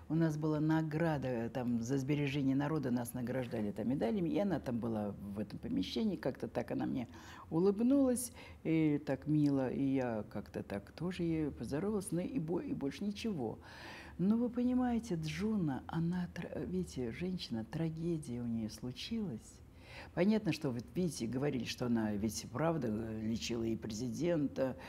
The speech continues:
и высоких людей, занимающих высокое положение, помогала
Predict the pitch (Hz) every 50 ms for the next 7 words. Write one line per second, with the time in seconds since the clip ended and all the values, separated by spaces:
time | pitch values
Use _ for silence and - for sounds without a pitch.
0 | - - - - - 120 120 113 110 117 123 117 - 139 117 - 117 101 - -
1 | 123 127 123 127 175 196 180 156 151 160 156 147 143 139 135 131 - 117 117 120
2 | - 135 120 - 123 - 120 117 120 127 147 170 175 175 143 - - 147 143 139
3 | 131 127 123 127 - 160 160 160 190 185 - - -